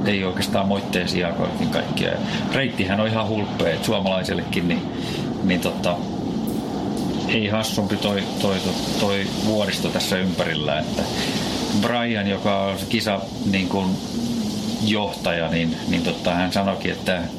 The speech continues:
Crow's Nest Pass on vähän semmonen, niin kun, semmonen helmi täällä, täällä niin kun vähän syrjässä, että kovin monet ei tiedä tästä, mut et, mut täällä on niinku ihan hulppeet ma-,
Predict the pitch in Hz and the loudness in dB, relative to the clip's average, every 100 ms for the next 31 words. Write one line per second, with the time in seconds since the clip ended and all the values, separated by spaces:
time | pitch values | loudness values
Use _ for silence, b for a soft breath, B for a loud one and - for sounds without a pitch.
0 | B B B B B B - - - 101 | B B B B B B -6 -6 -2 0
1 | 101 - 101 95 - 98 92 90 - 90 | 0 0 0 0 -2 0 0 0 0 0
2 | 90 - 98 95 95 90 95 92 92 92 | 0 0 0 2 2 2 2 2 0 0
3 | 95 - - - - - - 104 101 101 | -2 -2 -6 -4 -4 -4 0 2 4 4
4 | 98 110 110 98 90 98 85 90 - - | 2 2 2 0 2 2 2 0 0 0
5 | 104 95 90 90 90 82 87 - - - | 2 2 2 2 0 0 -2 -2 -10 -8
6 | - 98 101 113 104 95 82 - 87 85 | -2 0 2 0 0 0 0 0 0 0
7 | - 90 - - - - - - 101 101 | -2 -4 -4 -10 -10 -10 -8 -2 0 2
8 | 95 95 92 92 120 117 90 - 90 - | 2 0 0 0 2 0 -2 -2 -2 0
9 | - 90 90 - - B B B B B | -2 0 -2 -2 -6 B B B B B
10 | - 92 90 98 90 90 92 92 95 92 | -4 -2 0 0 0 0 0 0 0 2
11 | 87 92 92 - - - - | 0 0 -2 0 -2 0 -2